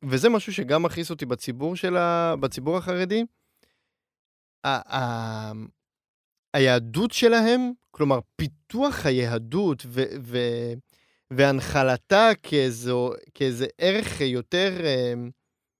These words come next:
ניכר או משולב, או, אה, מעורב בתרבות הישראלית, א-, אני לא רואה את זה, אני אומר, "בואנה, אתם מקבלים כל כך הרבה כספים כדי ללמוד כל הזמן תורה." איפה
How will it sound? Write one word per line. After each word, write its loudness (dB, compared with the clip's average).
ניכר 4
או 2
משולב, 0
או, -2
אה, -2
מעורב 2
בתרבות 0
הישראלית, 0
א-, -2
אני 0
לא 4
רואה 4
את 2
זה, 0
אני 0
אומר, 0
"בואנה, -2
אתם -8
מקבלים -10
כל -8
כך -6
הרבה 0
כספים -4
כדי -6
ללמוד 0
כל 2
הזמן 0
תורה." -4
איפה 4